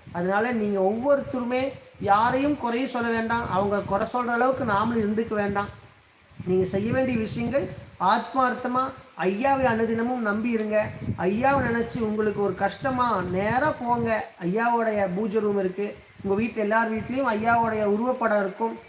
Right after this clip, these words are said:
அவர் முன்னாடி ரெண்டு தீபம் போட்டு, கண்ணீரோட பகவான் கிட்ட நீங்க நேரடியா பேசுங்க. உங்க வீட்ல ஒருத்தரா நினைச்சு, நீங்க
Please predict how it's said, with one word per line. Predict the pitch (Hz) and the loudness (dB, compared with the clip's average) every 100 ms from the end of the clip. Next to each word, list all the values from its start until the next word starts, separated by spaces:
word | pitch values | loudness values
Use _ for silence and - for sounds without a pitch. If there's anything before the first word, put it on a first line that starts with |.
| - - | -16 -4
அவர் | 175 185 | 0 0
முன்னாடி | 190 220 240 254 | 0 0 0 2
ரெண்டு | 208 190 | 2 2
தீபம் | 180 233 240 | 0 0 -2
போட்டு, | 214 208 - 254 - - - - | 0 -2 -2 -6 -8 -14 -6 0
கண்ணீரோட | 202 233 247 247 254 269 311 247 | 0 2 0 2 4 4 4 2
பகவான் | 214 233 240 240 | 0 0 -2 -2
கிட்ட | 220 220 | -4 -2
நீங்க | 208 196 185 | 0 2 2
நேரடியா | 202 240 247 247 269 285 | 2 2 2 2 0 0
பேசுங்க. | 240 226 226 220 208 - - - | 0 0 0 -2 -4 -6 -14 -6
உங்க | 196 196 | -2 0
வீட்ல | 247 - 262 | 0 0 0
ஒருத்தரா | 226 - 247 262 | 0 2 2 2
நினைச்சு, | 233 226 226 240 | 2 -2 -2 -2
நீங்க | 220 214 240 | 0 0 0